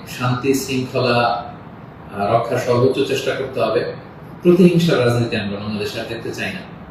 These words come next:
আমরা হানাহানি, মারামারি এটা আর দেখতে চাই না। আমরা জাতি, ধর্ম, বর্ণ নির্বিশেষে আমরা যেন সবার প্রতি মানবিক হতে পারি, আমরা সেটা চাই।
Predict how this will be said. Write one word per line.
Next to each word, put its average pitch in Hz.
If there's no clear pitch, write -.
আমরা 110
হানাহানি, 120
মারামারি 117
এটা 117
আর 113
দেখতে 120
চাই 117
না। 113
আমরা 107
জাতি, 120
ধর্ম, 123
বর্ণ 135
নির্বিশেষে 127
আমরা 98
যেন 104
সবার 185
প্রতি 160
মানবিক 135
হতে 123
পারি, -
আমরা 117
সেটা 127
চাই। -